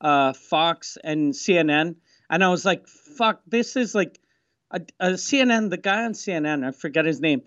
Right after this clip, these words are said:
but he, he said in the same sentence, he was like, "Look, I don't have a horse in this race, so either way, I don't care who wins."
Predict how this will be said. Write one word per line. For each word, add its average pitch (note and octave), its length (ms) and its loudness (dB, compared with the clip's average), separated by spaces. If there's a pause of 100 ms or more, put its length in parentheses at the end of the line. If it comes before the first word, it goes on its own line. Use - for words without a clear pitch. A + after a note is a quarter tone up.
(260)
but F3 120 2
he, G3 260 -2
he F#3+ 260 -2
said G#3 500 0 (120)
in F#3+ 180 0
the F#3 80 -2
same G#3+ 280 -2
sentence, F3 640 -4 (240)
he G#3+ 140 0
was E3+ 160 0
like, F#3 220 2
"Look, G#3 240 0 (240)
I G#3+ 100 2
don't B3 140 2
have A3+ 140 0
a F3 80 0
horse F3+ 320 -2
in D3 80 -4
this C3+ 240 -6
race, C3 200 -2
so A3 140 0
either B3+ 220 2
way, F#3+ 320 2
I E3+ 100 0
don't F3+ 220 -6
care E3 240 -2
who F3 160 -6
wins." D#3 480 -2